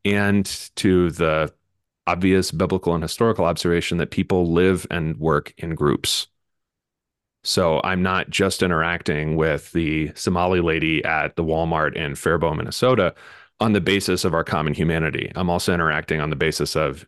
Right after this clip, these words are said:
she doesn't really speak English. I don't speak any Somali. She thinks that I'm a disgusting Gentile. You know, I mean, all of these things are just simply realities. So the idea that long-term we should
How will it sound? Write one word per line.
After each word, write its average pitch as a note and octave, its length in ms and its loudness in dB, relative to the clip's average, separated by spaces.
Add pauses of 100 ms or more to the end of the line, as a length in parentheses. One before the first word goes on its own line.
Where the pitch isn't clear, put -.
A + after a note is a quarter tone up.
(140)
she - 240 -2
doesn't E2 320 -2
really F2 160 0
speak F2 240 -2
English. E2+ 420 -2 (120)
I - 60 0
don't G2 120 2
speak - 240 -2
any E2+ 220 -2
Somali. G#2+ 600 0 (680)
She A2 560 2
thinks F2+ 380 -4
that F2+ 100 4
I'm D#2+ 240 0
a C#2+ 140 -2
disgusting D2+ 680 -2
Gentile. G2+ 760 2 (1500)
You G2 140 2
know, D#2 260 2
I F#2 80 -4
mean, F2 220 0
all G#2+ 280 4
of G2+ 120 0
these G#2 180 0
things F#2 260 0
are E2+ 120 2
just E2 260 -2
simply E2+ 320 2
realities. D#2+ 920 0 (600)
So F2 260 0
the E2+ 140 2
idea G2 260 2
that E2+ 220 -2
long-term F#2 840 2 (460)
we F#2 140 4
should D#2+ 520 0